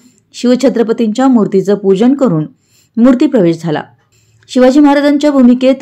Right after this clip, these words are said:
कुमार सूर्यवंशी तर जिजाऊच्या भूमिकेत निकिता पाटील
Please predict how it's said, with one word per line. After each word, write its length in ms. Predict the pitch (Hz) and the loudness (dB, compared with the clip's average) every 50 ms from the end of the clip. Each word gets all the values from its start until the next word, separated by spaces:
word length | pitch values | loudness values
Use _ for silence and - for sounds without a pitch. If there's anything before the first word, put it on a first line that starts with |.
| - - | -6 -4
कुमार 260 | 247 220 214 208 208 | -2 0 0 0 0
सूर्यवंशी 580 | 208 - 220 202 196 202 202 208 202 208 233 240 254 | 0 -2 -2 0 0 0 0 -2 -2 -2 -4 -2 -2
तर 80 | 240 | -2
जिजाऊच्या 560 | 208 160 175 185 185 214 220 226 220 262 233 | -2 -2 -4 -2 0 0 0 0 0 -2 -2
भूमिकेत 460 | 202 202 214 208 220 214 220 240 254 254 254 | -2 0 0 0 -2 -2 0 -2 -2 0 0
निकिता 340 | 208 196 190 - 190 190 196 | -4 -4 -2 -4 -4 -4 -4
पाटील 440 | 196 202 202 233 220 214 156 151 | -2 -2 -4 -2 -2 -4 -4 -4